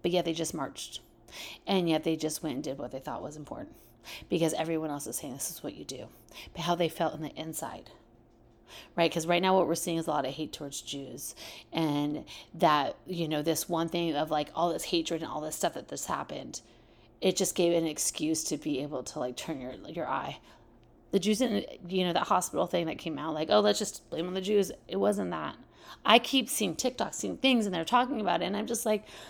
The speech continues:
"Oh my God, like, you're creating, there's so much." Are you that unhappy with your own self that you have to create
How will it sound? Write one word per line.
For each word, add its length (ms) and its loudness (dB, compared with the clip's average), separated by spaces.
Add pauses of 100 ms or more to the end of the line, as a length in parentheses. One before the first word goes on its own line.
(280)
"Oh 100 8
my 180 4
God, 380 10
like, 160 6
you're 100 4
creating, 760 4
there's 200 4
so 480 6
much." 420 2 (760)
Are 60 6
you 180 8
that 220 12
unhappy 640 6
with 180 4
your 180 -2
own 220 6
self 560 6
that 140 0
you 180 4
have 180 6
to 100 -2
create 960 2